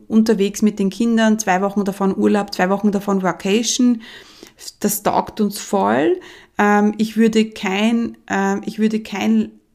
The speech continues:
ähm, Land über See wählen, also weder jetzt noch, äh, Kolumbien, ähm, noch Bali. Das Problem ist, ähm, also ich habe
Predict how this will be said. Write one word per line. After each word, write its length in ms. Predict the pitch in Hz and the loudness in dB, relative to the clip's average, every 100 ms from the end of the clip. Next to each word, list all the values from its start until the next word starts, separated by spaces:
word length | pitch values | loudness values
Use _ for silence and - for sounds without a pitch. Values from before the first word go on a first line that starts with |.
| _ _ - | _ _ -12
ähm, 340 | - 190 190 185 - - _ _ _ | -6 -2 -2 -4 -10 -20 _ _ _
Land 480 | 202 196 185 220 220 | -2 2 6 6 4
über 400 | - 247 277 262 | 0 0 2 2
See 400 | 220 240 247 202 | 2 0 0 2
wählen, 400 | 214 226 247 240 | 0 0 -2 -4
also 240 | 185 190 175 | -6 -6 -4
weder 260 | 202 233 | -4 -2
jetzt 360 | 226 214 208 - | 0 0 -4 -6
noch, 420 | 202 202 208 - | -4 -4 -8 -10
äh, 160 | 196 185 | -6 -6
Kolumbien, 840 | - 202 220 233 220 220 214 208 214 - - - - - | -2 0 2 4 6 6 4 2 0 -8 -20 -20 -8 0
ähm, 640 | 190 190 190 190 190 190 - - - - _ | 4 4 4 2 0 -2 -8 -16 -20 -20 _
noch 500 | 196 196 202 - - _ _ _ _ _ _ _ _ _ _ _ _ _ - - - | 2 2 0 -4 -18 _ _ _ _ _ _ _ _ _ _ _ _ _ -20 -20 -8
Bali. 800 | 170 - 220 233 220 220 220 220 - _ _ - | -6 -2 0 4 8 8 6 2 -14 _ _ -8
Das 200 | 196 - | -8 -2
Problem 500 | 208 208 208 240 220 | -4 -2 -2 0 -2
ist, 480 | 220 214 220 - - - | 2 2 2 -8 -16 -4
ähm, 500 | 190 185 185 185 220 _ _ _ _ _ 220 - | -2 0 0 -4 -6 _ _ _ _ _ -20 -8
also 160 | 196 - | -6 -2
ich 460 | 233 240 226 - - | 0 0 -2 -14 -6
habe 160 | 202 | -4